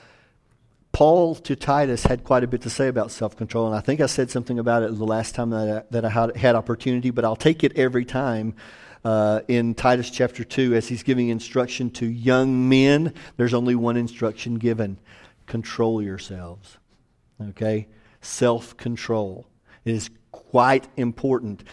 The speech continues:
that all of us have self-control, but especially gentlemen, control yourselves. Young men, have self-control. And I told you about the little thing I have in the front of my Bible. It's a little poem. It says, "One ship goes east, the other west, with the self-same wind that blows. It's the set of the sails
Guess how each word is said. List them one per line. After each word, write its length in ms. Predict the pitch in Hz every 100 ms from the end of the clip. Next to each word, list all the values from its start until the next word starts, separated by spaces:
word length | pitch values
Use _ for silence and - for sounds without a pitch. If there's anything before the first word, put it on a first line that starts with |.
| -
that 140 | 120
all 220 | 120 170
of 60 | 151
us 140 | 123
have 160 | 123 117
self-control, 880 | - 151 180 - 123 - 104 104 104 - _
but 100 | 120
especially 580 | 113 - 139 143 - 120
gentlemen, 760 | 110 127 131 151 175 185 185 - _ _ _ -
control 460 | 120 - 127 127
yourselves. 580 | 123 113 - 92 87 -
Young 420 | 110 123 131 131
men, 360 | 131 131 131 135 - _ _ _ _ _ -
have 180 | - 113
self-control. 920 | - 123 117 - 120 - 113 95 98 - - _ _
And 120 | 104
I 60 | 98
told 280 | - 120 113
you 80 | 117
about 240 | 117 110
the 80 | 113
little 200 | 113 110
thing 220 | 120 117
I 60 | 113
have 120 | 113
in 40 |
the 60 | 113
front 200 | 127 117
of 80 | 110
my 200 | 110 107
Bible. 360 | 113 117 113
It's 120 | 107
a 40 | 117
little 160 | 110
poem. 340 | 107 - 117 117
It 20 |
says, 240 | 113 101
"One 320 | 107 120 123 123
ship 340 | 127 123 -
goes 320 | 123 117 117
east, 260 | 127 123 -
the 140 | 117
other 220 | 117 120
west, 440 | 113 117 120 117 -
with 120 | 117
the 100 | 117
self-same 720 | - 131 139 - 143 135 135
wind 240 | 131 127 127
that 160 | 120
blows. 460 | 120 113 113 113 110
It's 140 | -
the 140 | - 117
set 300 | - 131 131
of 100 | 139
the 100 | 127
sails 640 | - 120 113 110 110